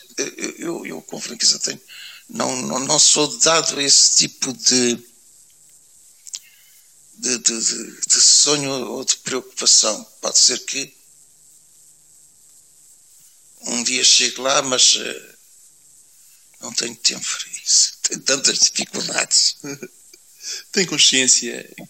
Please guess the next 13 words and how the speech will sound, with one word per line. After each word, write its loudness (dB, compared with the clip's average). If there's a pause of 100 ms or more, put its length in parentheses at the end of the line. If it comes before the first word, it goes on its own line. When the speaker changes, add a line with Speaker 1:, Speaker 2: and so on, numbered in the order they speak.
Speaker 2:
que 0
é 2
um -6
dos 2
maiores 4
nomes 0
da 2
arte -2
europeia? -10 (2250)
Speaker 1:
Não. 0 (1500)
Não, -8 (120)
não, -8 (120)
não. -4